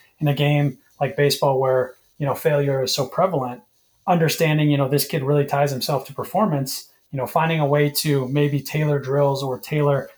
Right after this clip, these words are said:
environments to help that player succeed versus a player who, you know, is more, you know, focused on the mastery of the sport. So I think, you know, the mastery,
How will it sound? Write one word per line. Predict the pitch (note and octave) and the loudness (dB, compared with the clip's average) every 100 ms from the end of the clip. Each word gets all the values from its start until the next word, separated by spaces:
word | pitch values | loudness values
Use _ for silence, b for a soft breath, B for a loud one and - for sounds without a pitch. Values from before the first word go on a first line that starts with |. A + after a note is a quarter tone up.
| - | -8
environments | C3 C#3 C#3+ C3+ C3+ - | -2 0 0 -2 -6 -6
to | - | -4
help | C#3+ C#3+ - | -2 -2 0
that | D#3+ D#3 | 0 0
player | - D3+ C3 | -4 -4 -2
succeed | B2 C#3+ - D3 C3+ A#2+ B B - | -4 -4 -4 -4 -4 -8 B B -2
versus | D#3+ D3 D#3 | 0 2 2
a | D3+ | 2
player | - D3+ D3 C3 | 4 4 6 4
who, | D#3 C#3+ - B | 4 2 -2 B
you | D3 | 0
know, | C#3 | 2
is | C#3 B2+ | 2 2
more, | D#3 D3 C3+ b b _ | 4 4 2 b b _
you | C#3 | -10
know, | B2+ | -4
focused | - D3+ C#3 - | 0 0 0 0
on | C3+ | -2
the | |
mastery | C3 C3+ C3+ - C3 | 2 2 2 -2 -6
of | B2 | -4
the | |
sport. | A2+ - C#3 A#2 | -6 -2 -4 -4
So | - D#3 | -2 0
I | C3 | 0
think, | D#3 C#3+ D#3 | 0 -2 -2
you | |
know, | C#3 | -4
the | C3 | -2
mastery, | C3+ C#3+ - D#3 C#3+ C3+ | 0 0 0 0 -2 -2